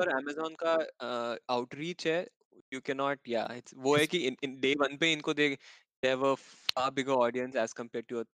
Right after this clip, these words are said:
Speaker 1: theatrical release, तो वो,
Speaker 2: And,
Speaker 1: वो
Speaker 2: uh,
Speaker 1: फायदा
Speaker 2: the
Speaker 1: तो है।
Speaker 2: thing is, तुम घर पे बैठ के मूवी देखो, where you are just watching it on your own, you can relate more to the character instead of focusing on a few things which you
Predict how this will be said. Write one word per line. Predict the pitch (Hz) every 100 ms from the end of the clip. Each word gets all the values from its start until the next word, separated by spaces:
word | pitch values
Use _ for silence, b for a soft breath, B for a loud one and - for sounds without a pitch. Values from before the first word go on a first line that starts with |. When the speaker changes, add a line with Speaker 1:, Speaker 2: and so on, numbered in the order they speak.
| -
Speaker 1:
theatrical | 117 110 127 113 113
release, | 113 117 -
तो | -
वो, | 165 180
Speaker 2:
And, |
Speaker 1:
वो | 165 135
Speaker 2:
uh, |
Speaker 1:
फायदा | 139 120
Speaker 2:
the |
Speaker 1:
तो | 120 -
है। | - - -
Speaker 2:
thing | 165 185
is, | 196
तुम | - 185
घर | 147 147
पे | -
बैठ | 165 160 156
के | 170 170
मूवी | 165 156 165
देखो, | 135 127 - 151 160 165 143
where | 135 135 135 123 _ 135
you | 135 131
are | 135 131 _ _ _
just | 139 135 131
watching | 127 120 135 143
it | 135 123
on | 131
your | 127 120
own, | 117 156 220 b b _ _ - - 131 135
you | 160 -
can | 170 175 190
relate | 165 160 165 175 165
more | 151 156
to | 165
the | 160
character | 151 135 139 139 151
instead | 147 151 147
of | 151
focusing | 147 135 135 143 143 147
on | 143
a | 147
few | - 151
things | 151 165 143 139
which | 139 135 139
you | 135